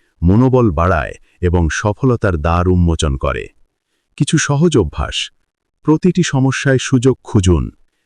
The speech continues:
নিজের সফলতাকে স্বীকৃতি দিন। ব্যর্থতাকে শিক্ষার অংশ ভাবুন। "আমি পারব না" এর জায়গায় বলুন, "আমি চেষ্টা করব।"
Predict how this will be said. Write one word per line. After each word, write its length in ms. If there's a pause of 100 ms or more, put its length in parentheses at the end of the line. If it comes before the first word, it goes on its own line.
নিজের 340
সফলতাকে 840 (220)
স্বীকৃতি 600
দিন। 280 (400)
ব্যর্থতাকে 840 (200)
শিক্ষার 600
অংশ 320
ভাবুন। 480 (580)
"আমি 240 (100)
পারব 360
না" 140
এর 140
জায়গায় 420
বলুন, 420 (300)
"আমি 220
চেষ্টা 440
করব।" 340